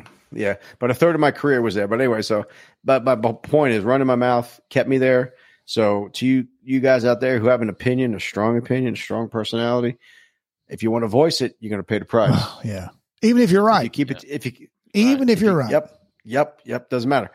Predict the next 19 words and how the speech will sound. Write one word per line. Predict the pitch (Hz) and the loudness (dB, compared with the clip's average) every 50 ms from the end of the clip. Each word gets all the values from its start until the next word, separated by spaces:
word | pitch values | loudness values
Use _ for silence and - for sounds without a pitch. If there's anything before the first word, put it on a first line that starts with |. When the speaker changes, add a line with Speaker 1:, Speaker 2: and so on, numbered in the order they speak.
| - - _ _ _ | -20 -20 _ _ _
Speaker 1:
Whatever | - 107 120 131 139 143 160 | -6 -2 2 2 2 2 2
the | 160 160 - | 0 0 2
Speaker 2:
It's, | 220 | 2
Speaker 1:
political | 196 156 156 147 160 - 147 139 | 2 2 0 -2 -4 -6 -4 -2
winds | 143 147 143 131 | -2 -2 -2 -2
are | 139 | -4
blowing. | 117 131 139 139 135 127 117 113 247 | -4 -2 0 0 2 2 2 2 2
Speaker 2:
it's | 269 - - | 2 2 2
Speaker 1:
if | 180 | 2
you | 240 | 2
Speaker 2:
worse | 339 349 392 339 151 | 2 4 4 4 4
Speaker 1:
don't, | 156 214 | 4 4
Speaker 2:
when | 262 247 220 | 2 2 2
you're | 202 190 175 | 4 4 4
Speaker 1:
if | |
you | 175 175 | 4 4
Speaker 2:
right. | 160 156 | 2 2
Speaker 1:
don't | - - | -2 -2
comply, | - 160 - - 180 175 139 - | -6 -6 -4 0 2 2 2 0